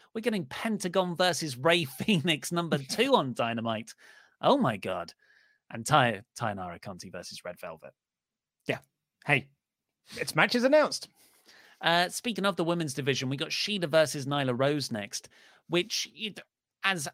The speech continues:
Speaker 1: as is always the way, the in-ring wrestling is great. Shida and Nyla Rose made up for that complete lack of build by just going at a million miles from the offset and having a really good, I really, really like this match.
Speaker 2: Yeah.
Speaker 1: And it all built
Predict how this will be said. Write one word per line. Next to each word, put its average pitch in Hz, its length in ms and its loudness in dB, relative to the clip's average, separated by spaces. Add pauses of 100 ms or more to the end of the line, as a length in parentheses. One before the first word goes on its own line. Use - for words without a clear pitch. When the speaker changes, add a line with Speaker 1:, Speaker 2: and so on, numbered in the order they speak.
(140)
Speaker 1:
as 170 200 2
is 147 160 0
always 127 360 2
the 117 100 -8
way, 90 380 -6 (220)
the 160 220 -4
in-ring 131 460 0
wrestling 110 460 -4
is 107 260 -12
great. 90 520 -14 (200)
Shida 143 380 -2
and 117 100 0
Nyla 110 280 -2
Rose 101 440 -6 (220)
made 123 260 -2
up 120 180 -4
for - 100 -16
that 101 180 -8
complete 120 460 -10
lack 104 240 -10
of 95 160 -18
build 101 400 -8 (200)
by 117 120 -6
just 127 240 -4
going 123 220 -2
at 110 60 -6
a 117 40 -6
million 143 420 0
miles 113 400 -2
from 107 200 -8
the 101 120 -8
offset 104 400 -8 (200)
and 160 100 -6
having 120 500 -2 (260)
a 170 60 -6
really 139 460 0
good, 95 200 -12 (120)
I 165 80 0
really, 165 380 0
really 120 240 0
like 107 240 -4
this - 200 -12
match. - 380 -12 (280)
Speaker 2:
Yeah. 135 140 0
Speaker 1:
And 131 280 -6 (140)
it 147 120 -8
all 165 160 -4
built 151 540 -2